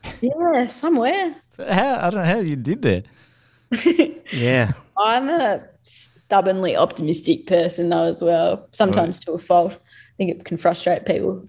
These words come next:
Speaker 1: I tend to be too glass half, gla-, more than glass half full. I'm glass overflowing.
Speaker 3: <laughs> That's
Speaker 1: Mate,
Speaker 3: incredibly
Speaker 1: I'm, I'm glass
Speaker 3: impressive.
Speaker 1: half overflowing and I'm making a mess.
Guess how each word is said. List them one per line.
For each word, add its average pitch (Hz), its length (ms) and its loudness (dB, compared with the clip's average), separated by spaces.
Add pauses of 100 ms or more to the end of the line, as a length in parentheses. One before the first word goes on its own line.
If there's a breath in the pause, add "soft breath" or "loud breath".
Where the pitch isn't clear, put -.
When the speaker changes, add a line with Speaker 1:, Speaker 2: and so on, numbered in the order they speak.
Speaker 1:
I - 40 -20
tend 202 220 2
to 180 60 -4
be 175 100 0
too 180 440 -2 (120)
glass 196 280 0
half, 196 380 -2 (300)
gla-, 240 260 2
more 247 300 4
than 262 160 -6
glass 220 340 0 (160)
half 208 320 0
full. 202 200 2
I'm 202 180 0
glass 208 360 0
overflowing. 185 680 0 (180)
Speaker 3:
<laughs> 143 200 2
That's 180 320 -2
Speaker 1:
Mate, 226 160 2
Speaker 3:
incredibly 160 540 0
Speaker 1:
I'm, 123 120 0
I'm - 40 0
glass - 220 0
Speaker 3:
impressive. 285 300 -4
Speaker 1:
half 254 240 2
overflowing 254 400 0
and 233 80 0
I'm 220 60 -2
making 262 300 0
a 226 40 -8
mess. 214 500 0